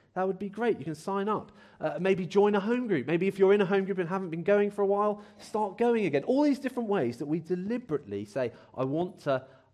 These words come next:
open a Bible, open my life, have time with people together, to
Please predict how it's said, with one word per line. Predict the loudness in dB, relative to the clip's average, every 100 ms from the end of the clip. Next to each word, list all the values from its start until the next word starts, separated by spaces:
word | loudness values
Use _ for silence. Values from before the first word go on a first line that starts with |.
| _
open | 4 4 2
a |
Bible, | 2 2 2 0 -4 -12 -20 _ 2
open | 2 2
my | 0 2
life, | 2 2 0 -10 _ _ _
have | -4 -4
time | -6 -4 -2
with | -2 -4
people | -6 -8 -8
together, | -8 -4 -4 -4 -8 -12 _ _ _ _ _ _ _
to | -2 -2